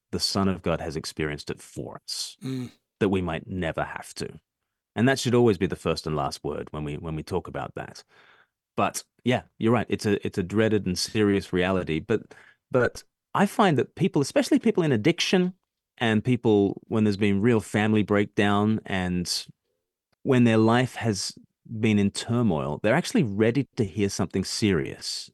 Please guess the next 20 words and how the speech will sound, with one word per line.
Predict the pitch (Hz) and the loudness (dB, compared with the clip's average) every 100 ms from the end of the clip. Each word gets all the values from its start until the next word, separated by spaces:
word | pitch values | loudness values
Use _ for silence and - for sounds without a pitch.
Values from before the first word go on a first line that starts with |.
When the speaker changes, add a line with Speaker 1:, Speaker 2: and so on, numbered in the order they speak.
| - | -6
Speaker 1:
And | 95 | -2
they're | 95 | 2
ready | 123 156 | 2 2
to | 113 | 0
hear | 101 | 0
that | 90 | 0
life | - 101 98 | 0 -2 -2
is | 87 | -6
so | - - 113 113 | -6 0 2 2
serious. | - 82 67 - | -2 -2 -4 -6
It | 90 | -6
is | 110 110 | -2 -2
a | |
heaven | - 90 82 71 | -4 -6 -6 -8
or | 71 | -6
hell | 78 69 | -6 -6
kind | - 69 | -8 -12
of | - | -12
a | - | -12
thing. | 73 - - | -12 -12 -16